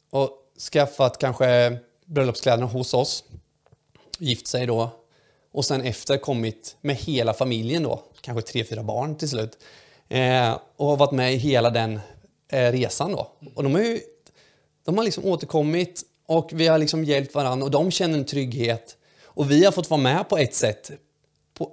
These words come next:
i der-, i deras finaste stunder då. Och, och även i, i tråkiga stunder som begravningar och sånt också. Eh,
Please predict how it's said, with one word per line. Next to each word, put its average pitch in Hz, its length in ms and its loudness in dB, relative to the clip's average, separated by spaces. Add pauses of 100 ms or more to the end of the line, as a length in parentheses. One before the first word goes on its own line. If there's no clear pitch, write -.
i 143 260 2
der-, 131 380 0
i 143 100 0
deras 131 360 -2
finaste 120 760 -2
stunder 139 540 0
då. - 160 -2 (960)
Och, - 160 -2 (320)
och 160 120 6
även 135 280 6
i, 175 40 2
i 151 460 2 (120)
tråkiga 143 360 0
stunder 143 280 0
som 113 160 -4
begravningar 117 560 0
och 165 80 -2
sånt 120 200 -4
också. 120 420 -2 (640)
Eh, 123 440 0